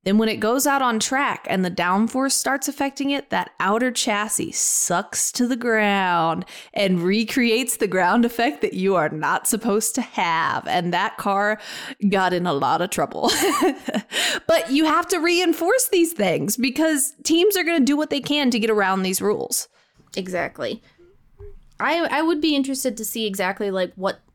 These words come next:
Speaker 2: what the extent of the sprint race, like, what damage that caused, uh, and how that would be different from, like, three practice sessions. Obviously, you're pushing a lot harder for a sprint race and during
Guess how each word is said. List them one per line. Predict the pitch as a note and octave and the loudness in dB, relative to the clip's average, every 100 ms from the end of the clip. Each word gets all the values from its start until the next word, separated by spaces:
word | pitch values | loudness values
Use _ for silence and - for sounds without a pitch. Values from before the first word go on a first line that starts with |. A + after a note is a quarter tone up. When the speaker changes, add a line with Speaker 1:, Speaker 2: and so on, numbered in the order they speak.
| _ | _
Speaker 2:
what | A3 A#3 | -4 -2
the | A#3 | 0
extent | G#3 - G#3 G3+ - | -2 -2 -4 -4 -4
of | F#3+ F#3 G3+ G#3 B3+ - | -2 0 -2 -6 -14 -14
the | G3+ A3+ A3 G#3+ A3+ | -6 -4 -2 -4 -6
sprint | - B3 A#3 | -6 -2 -2
race, | A#3 A#3+ A#3 | 0 -2 -2
like, | A3+ F#3+ | -4 -2
what | G3+ - - | -4 -4 -4
damage | F#3 F#3+ F#3 - | -4 -4 -4 -6
that | F3 F3+ - | -4 -4 -4
caused, | B3 D4+ F4 E4 - _ - - - - | -2 0 0 -4 -12 _ -20 -20 -20 -6
uh, | G#3 G#3 - | -2 0 0
and | G3+ | -2
how | G#3+ G#3+ | -2 0
that | A3+ F#3 | 0 0
would | G3 | -4
be | G3 | -6
different | F#3 F#3+ F#3+ F3+ | -4 -4 -4 -8
from, | - F#3+ F#3 | -4 -4 -2
like, | F3+ F3+ - _ _ _ | -2 -4 -8 _ _ _
three | - A3+ G3+ | -10 -4 -4
practice | - G3 G3+ A3+ A3 | -2 -4 -2 -6 -4
sessions. | A3+ A3+ A#3 A#3 | -4 -4 -4 -4
Obviously, | - G#3+ G#3+ G#3 G3+ | -2 -2 0 -2 -4
you're | F#3 | -6
pushing | F#3+ A3 G#3 F#3 | -6 -8 -6 -4
a | F3+ | -2
lot | E3+ - | -2 -2
harder | G3+ F#3 F3+ | -4 -4 -4
for | F#3+ F3+ | -4 -6
a | |
sprint | F#3+ G3 F#3 | -6 -6 -6
race | F3+ F3 F#3 | -4 -6 -6
and | F3 | -8
during | F3+ F3+ F3 F3 | -4 -4 -6 -14